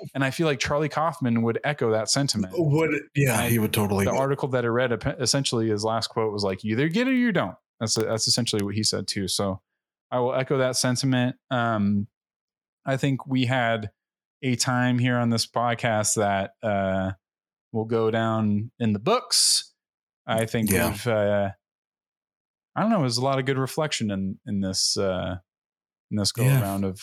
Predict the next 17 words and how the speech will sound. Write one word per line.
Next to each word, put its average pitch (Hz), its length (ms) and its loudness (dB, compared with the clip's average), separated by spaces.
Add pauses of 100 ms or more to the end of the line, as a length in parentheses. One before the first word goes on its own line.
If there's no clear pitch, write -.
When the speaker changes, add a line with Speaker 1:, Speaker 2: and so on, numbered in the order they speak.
Speaker 1:
of 110 180 -6
the 101 80 -4
Polarized 95 920 -2 (460)
podcast. 95 680 -2
And, 95 280 -2 (720)
um, 98 580 -4 (320)
I'm 98 280 0
happy 104 300 -2
that 101 300 -4
this 113 520 -2
movie 110 300 -2
elicited 104 520 -2
some 107 160 -2
of 104 120 -4
the, 101 380 -2
the 110 60 -8
conversation 107 920 -4